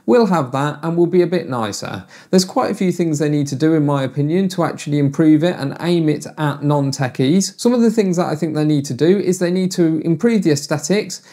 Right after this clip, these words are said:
It needs to be a beautiful piece of hardware, which doesn't have circuit board showing for starters, and something that you could place on a coffee table that would look nice in the lounge.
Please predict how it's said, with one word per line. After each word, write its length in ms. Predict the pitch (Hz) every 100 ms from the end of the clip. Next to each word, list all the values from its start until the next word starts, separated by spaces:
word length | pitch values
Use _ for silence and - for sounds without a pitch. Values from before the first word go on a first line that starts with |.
| -
It 120 | 190
needs 260 | 185 220 202
to 120 | 170
be 100 | 170
a 60 | 147
beautiful 600 | 143 214 220 185 180 160
piece 320 | 160 139 143
of 140 | 135
hardware, 680 | - 127 120 110 107 165 185 - - -
which 320 | - - -
doesn't 300 | 226 202 151
have 280 | 143 151 147
circuit 480 | - 160 151 160
board 280 | - 123 123
showing 380 | - 135 123 160
for 140 | 156
starters, 760 | 123 135 120 113 117 123 165 - - - - 196
and 120 | 220
something 320 | 277 262 247
that 80 | 202
you 100 | 185
could 180 | 185 170
place 320 | 233 240 226
on 120 | 185
a 40 |
coffee 300 | - 170 151
table 540 | 147 151 131 120 131 147
that 180 | 151 151
would 160 | 160
look 220 | 214 220
nice 320 | 165 156 156 160
in 100 | 147
the 80 |
lounge. 520 | 123 104 95 98 98